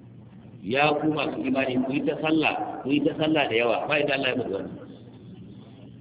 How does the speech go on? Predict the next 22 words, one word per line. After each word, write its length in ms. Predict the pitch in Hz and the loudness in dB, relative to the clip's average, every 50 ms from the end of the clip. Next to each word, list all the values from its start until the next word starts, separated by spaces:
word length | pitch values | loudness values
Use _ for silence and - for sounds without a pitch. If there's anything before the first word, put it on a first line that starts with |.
| - - - - - - - - - - - - - - - - - - - - - | -20 -20 -20 -20 -20 -20 -18 -18 -18 -18 -18 -18 -18 -18 -18 -18 -18 -18 -18 -6 -4
Ku 60 | 151 151 | -4 2
kalli 260 | - 175 170 185 196 | 4 4 6 6 6
muhimmanci 540 | 208 208 196 196 196 196 208 214 202 - 175 | 4 4 2 2 2 2 2 2 0 0 0
irin 220 | 160 175 165 160 151 | 0 2 2 2 0
na 160 | 151 151 151 | 2 4 4
azumi. 300 | 151 139 131 117 101 92 76 - - - - - - - - - - 185 | 4 4 4 0 0 -2 -4 -8 -10 -12 -14 -14 -16 -16 -16 -14 -14 -2
Ba 220 | - 165 190 185 175 175 | 4 8 8 8 8 6
inda 220 | 180 180 175 165 165 | 2 2 2 2 2
Allah 240 | 170 170 165 156 151 | 4 4 2 4 2
madaukakin 320 | 156 156 143 139 143 - 143 | 2 2 2 2 0 0 0
sarki 220 | 147 139 147 147 | 0 0 0 0
ya 60 | 151 151 | 0 0
ce, 120 | 151 156 139 | 0 0 2
"Ya 120 | 147 151 151 | 4 4 4
ayyuhal 320 | 147 147 147 143 147 143 131 | 2 2 2 2 2 2 0
ladina 320 | 127 123 135 143 139 131 - 139 139 | 0 -2 -2 -2 -2 -2 -4 -4 -4
amanu 320 | 135 131 123 123 120 123 - - | -2 -2 -2 -2 -2 -4 -6 -2
sumu 560 | - 156 156 160 160 156 156 156 151 147 151 | 0 2 4 4 4 2 0 0 -2 -2 -2
sauman 320 | - 151 147 147 151 151 131 - | -2 -2 0 0 0 -2 -4 -4
kathira." 400 | - 85 78 87 87 85 82 76 - - - - - - - - - - - - - - - - - - - - - - - - - - - - - - - - - - - - - - - - - - - - - - - - - - - - - - - - - - - - | -6 -6 -6 -8 -8 -6 -6 -8 -8 -10 -16 -20 -20 -20 -20 -20 -20 -20 -20 -20 -20 -20 -20 -20 -20 -20 -18 -18 -18 -18 -18 -18 -20 -20 -20 -20 -20 -20 -20 -20 -20 -20 -20 -20 -20 -20 -20 -20 -20 -20 -20 -20 -20 -20 -20 -20 -20 -20 -20 -20 -20 -20 -20 -20 -20 -20 -16 -2
Ku 160 | - 160 160 | -2 -2 2
kalli 480 | - 175 165 175 185 202 202 196 190 | 4 4 4 4 2 0 0 0 0